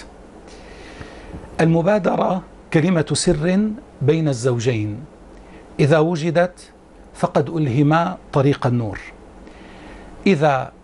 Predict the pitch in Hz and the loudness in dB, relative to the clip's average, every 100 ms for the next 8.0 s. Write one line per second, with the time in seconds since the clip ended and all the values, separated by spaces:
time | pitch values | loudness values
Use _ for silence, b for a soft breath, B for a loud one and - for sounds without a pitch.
0 | - 131 160 156 - 139 143 127 - 165 | -2 2 2 2 0 2 2 0 -2 -2
1 | 135 110 104 147 - - - - - - | -2 -4 -8 -16 -20 -20 -20 -20 -20 -20
2 | - - - 135 - 170 - 156 - 170 | -20 -4 0 0 0 -2 2 0 0 0
3 | 139 117 113 110 - - - - - - | 0 -2 -8 -8 -14 -20 -20 -20 -20 -20
4 | - - 135 - 190 185 - 151 208 175 | -16 0 0 2 0 0 -2 -2 -2 2
5 | 180 165 160 151 - 151 214 - 151 131 | 0 2 2 2 -2 0 0 2 0 0
6 | 117 - 113 - - - - - - - | -2 -4 -8 -10 -18 -20 -20 -20 -20 -20
7 | - - 165 180 175 123 110 113 98 - | -12 -2 -2 2 2 2 0 -6 -10 -14